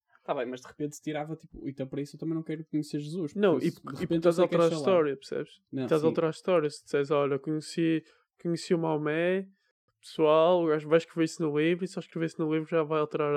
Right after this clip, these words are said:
Speaker 2: a, a história do mundo. Tipo, não
Speaker 1: Certo.
Speaker 2: podes fazer isso.
Speaker 1: Mas para isso também não quero conhecer, eh, Jesus, porque senão depois, tipo, sei que é uma chalada ou sei que é verdade.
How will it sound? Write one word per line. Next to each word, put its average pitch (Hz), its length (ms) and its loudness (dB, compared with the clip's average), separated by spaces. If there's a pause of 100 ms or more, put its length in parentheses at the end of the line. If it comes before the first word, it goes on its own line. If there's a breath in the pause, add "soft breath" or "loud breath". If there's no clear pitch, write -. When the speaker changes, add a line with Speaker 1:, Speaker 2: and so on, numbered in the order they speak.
(220)
Speaker 2:
a, - 40 -8
a 151 40 -4
história 143 340 -2
do 143 100 -4
mundo. 139 420 -4
Tipo, - 160 -12
não 131 60 -2
Speaker 1:
Certo. 123 80 -2
Speaker 2:
podes 123 160 -4
fazer 127 220 -6
isso. 135 300 -8
Speaker 1:
Mas 131 140 -12
para 135 160 -10
isso 131 120 -12
também 143 180 -10
não 143 80 -8
quero 143 200 -10
conhecer, 143 560 -8
eh, 147 180 -6 (320)
Jesus, 147 340 -10
porque - 160 -20
senão 135 180 -10
depois, 135 200 -8
tipo, - 180 -12
sei 139 120 -10
que 143 80 -14
é 135 40 -10
uma 135 140 -8
chalada 143 460 -10
ou 160 80 -10
sei 156 160 -10
que 151 80 -8
é 147 40 -2
verdade. 139 420 -10